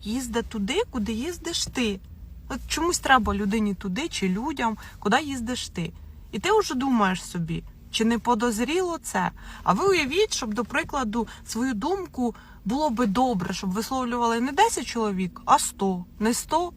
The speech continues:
а тисяча. Не тисяча, а десять тисяч. І представте, якщо десять тисяч людей висловлює думку, і комусь одному щось є підозріло, то як мінімум п'ять тисяч людей про це будуть знати, правда? І зможуть це теж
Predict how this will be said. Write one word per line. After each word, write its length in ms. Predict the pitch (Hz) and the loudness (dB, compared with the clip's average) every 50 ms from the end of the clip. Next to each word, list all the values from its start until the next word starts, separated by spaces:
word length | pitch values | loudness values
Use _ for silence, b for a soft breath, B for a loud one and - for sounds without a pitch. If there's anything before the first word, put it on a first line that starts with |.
| - - - | -10 -2 0
а 100 | 196 196 | 0 0
тисяча. 640 | - - 214 220 208 - - 202 180 - - - 196 | 2 0 -2 0 -2 -4 -8 -10 -10 -10 -6 0 2
Не 160 | 208 240 254 | 2 2 2
тисяча, 600 | - - 330 339 - - 220 185 - - 196 196 | 2 0 0 0 0 -2 -6 -8 -2 2 4 4
а 40 | 202 | 6
десять 520 | 185 190 214 233 226 - - 202 175 - | 8 8 6 6 6 2 -6 -8 -8 -6
тисяч. 440 | - 208 202 190 - 202 190 - - B B B B | -4 -4 -4 -4 -6 -8 -10 -10 -12 B B B B
І 100 | - 240 | -4 -4
представте, 640 | 202 269 294 - - - 233 208 185 - - 175 - B B B B B B | -2 0 0 0 6 8 8 8 8 6 -4 -6 -6 B B B B B B
якщо 440 | 196 202 208 202 - - 311 - - B B B B - 208 | 2 2 2 4 6 8 8 8 8 B B B B -2 0
десять 460 | 208 196 233 269 311 - - 262 202 | 4 8 8 8 8 6 2 -2 -4
тисяч 480 | - - 262 285 269 - 254 208 - 220 | -2 -2 -2 -2 -2 -2 -4 -4 -4 -4
людей 340 | 214 202 190 208 220 233 233 | -2 2 6 8 8 8 6
висловлює 640 | 208 226 220 - - 226 254 285 277 285 262 247 233 | 4 -2 -4 0 0 0 0 0 -2 0 0 2 2
думку, 480 | 190 185 202 202 190 208 202 - 208 | 2 0 0 0 0 -2 -2 -2 -4
і 20 | 185 | -2
комусь 400 | - 226 233 262 339 330 - 294 | 0 2 2 2 2 0 0 0
одному 540 | 254 202 220 254 285 330 330 302 277 269 | 0 0 4 4 4 4 4 2 0 0
щось 340 | - - 277 294 311 - - | -2 -2 -2 -2 -2 -2 -2
є 120 | 262 262 254 | 0 0 0
підозріло, 880 | - - 240 208 208 220 220 180 185 208 233 262 349 392 339 233 180 175 | 0 -2 -2 0 2 2 2 2 0 -2 -2 0 -2 0 0 0 -2 -2
то 80 | - 214 | -2 -2
як 140 | 214 202 | -2 0
мінімум 440 | 247 269 311 320 320 285 262 262 240 | -2 -2 -2 0 0 0 2 0 0
п'ять 320 | - 254 226 226 - - - | 2 2 2 2 0 -4 -6
тисяч 560 | 269 320 403 453 - - 233 185 - - - | -4 -2 -2 -2 -2 -4 -8 -8 -8 -8 -6
людей 360 | 214 226 196 190 190 175 170 - | -4 -2 -2 0 0 -2 -4 -4
про 140 | - 196 196 | -6 -6 -2
це 140 | - 311 | -2 -2
будуть 340 | 294 320 311 262 285 269 226 | -2 -2 -4 -4 -2 -2 -2
знати, 560 | 202 196 226 220 185 160 151 - - - - - - - - | 0 4 6 6 6 4 4 -4 -10 -14 -14 -14 -16 -20 -8
правда? 380 | - 180 196 247 330 349 277 - B B B B B B | 2 8 8 8 8 8 2 -8 B B B B B B
І 120 | B 220 226 | B -2 0
зможуть 400 | 254 277 403 466 440 311 233 - | 4 8 8 8 8 6 -4 -2
це 100 | - 233 | -4 -2
теж 380 | - - 302 359 370 - - | 2 4 4 6 6 2 0